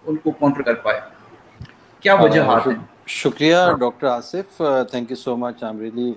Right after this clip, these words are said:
Speaker 2: humbled। आपने मुझे आज मौका दिया। First of all, I'm very sorry, अ, किसी commitment की वजह से मैं program को timely ज्वाइन नहीं कर सका, लेकिन I'm, अ, really happy कि आपने मुझे थोड़ी सी liberty दी और आपने कहा कि मैं नौ बजे तक शामिल हो जाऊँ।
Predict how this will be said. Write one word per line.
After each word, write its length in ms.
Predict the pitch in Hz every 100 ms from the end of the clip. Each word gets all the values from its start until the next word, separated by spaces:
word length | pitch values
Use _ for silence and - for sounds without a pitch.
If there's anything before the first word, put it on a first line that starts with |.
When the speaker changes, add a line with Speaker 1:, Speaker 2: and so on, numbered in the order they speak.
| - 104
Speaker 2:
humbled। 460 | 101 113 131 139
आपने 380 | 120 107 - 117
मुझे 200 | 110 110
आज 160 | 107 101
मौका 280 | 98 120
दिया। 380 | 110 117 120 113 - _ -
First 180 | 113 -
of 60 | 123
all, 120 | 117 113
I'm 180 | 107
very 200 | 104 117 -
sorry, 280 | 117 127 123
अ, 1120 | - - - _ _ _ 117 110 107 107 107
किसी 340 | - 110 117
commitment 500 | 110 107 107 127 117
की 80 | 120
वजह 220 | 101 107
से 160 | 104 110
मैं 280 | 104 104 101
program 440 | 107 95 98 104
को 160 | 113 107 - _ -
timely 280 | 101 104 104
ज्वाइन 260 | 98 98
नहीं 120 | 110
कर 160 | 160 117
सका, 420 | - 92 113 - _ _ _ _ -
लेकिन 200 | 101 104
I'm, 280 | 101 101 98
अ, 380 | 101 98 95 95
really 340 | 110 123 117
happy 260 | 104 - 113
कि 100 | 123
आपने 240 | 107 110
मुझे 200 | 104 107
थोड़ी 200 | 104 107
सी 140 | - 104
liberty 440 | 95 104 101 110
दी 120 | 104
और 100 | 101
आपने 260 | 98 95 98
कहा 140 | 98
कि 120 | 92
मैं 120 | 104 95
नौ 180 | 92
बजे 160 | 92 101
तक 180 | 104 101
शामिल 340 | 98 92 107
हो 120 | 101
जाऊँ। 220 | 87 104